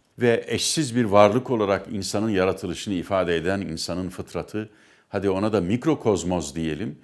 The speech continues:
bunlar bir bütündür. Kainat, tabiat, insan bir bütündür, bölünmezler. Ancak üzülerek belirteyim, İslam medeniyetinde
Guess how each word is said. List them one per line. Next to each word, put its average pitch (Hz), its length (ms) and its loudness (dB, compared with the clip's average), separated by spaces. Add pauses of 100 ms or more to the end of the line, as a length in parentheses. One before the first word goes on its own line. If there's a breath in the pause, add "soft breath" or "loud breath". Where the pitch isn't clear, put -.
(200 soft breath)
bunlar 123 340 0
bir 110 180 -2
bütündür. - 560 -4 (300 soft breath)
Kainat, 101 580 0
tabiat, 87 540 -4
insan 113 540 -6 (240 loud breath)
bir 90 180 -6
bütündür, 98 460 -4 (120)
bölünmezler. 85 800 -6 (280)
Ancak 117 380 0 (640)
üzülerek 107 580 4
belirteyim, 90 640 -8 (280 soft breath)
İslam 107 340 -2
medeniyetinde 78 1040 -6